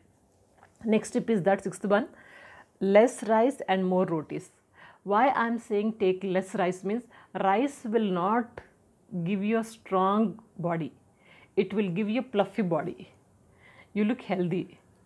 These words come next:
In fact, I, I would like to say you look very fat. You may feel bad. So that is why I am saying you look very healthy, very, very healthy by taking much rice. So that is why less rice, take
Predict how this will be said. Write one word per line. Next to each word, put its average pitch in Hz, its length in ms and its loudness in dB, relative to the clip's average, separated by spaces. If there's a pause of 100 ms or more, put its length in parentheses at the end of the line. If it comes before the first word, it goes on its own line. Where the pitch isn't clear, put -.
(440)
In 185 140 0
fact, 214 280 4
I, 175 140 2 (100)
I 180 80 4
would 185 180 2
like 196 220 2
to 240 60 -4
say 220 200 -2
you 208 140 -2
look 190 220 -6
very 185 220 0
fat. 160 440 -4 (500)
You 170 100 -8
may 185 140 0
feel 190 240 0
bad. 180 320 2 (360)
So 185 60 -6
that 180 160 0
is 190 80 0
why 196 60 4
I - 20 2
am 180 100 -2
saying 185 260 -4 (140)
you 202 100 -4
look 170 200 -4
very 190 420 0
healthy, 165 520 -4
very, 202 420 4
very 220 300 0
healthy 175 340 -2
by 165 200 -2
taking 208 540 -4
much 180 400 -4
rice. - 380 -8
So 190 80 -4
that 175 160 -2
is 196 140 -2
why 269 200 -2 (540)
less 196 520 4
rice, 180 440 -4 (580)
take 226 300 0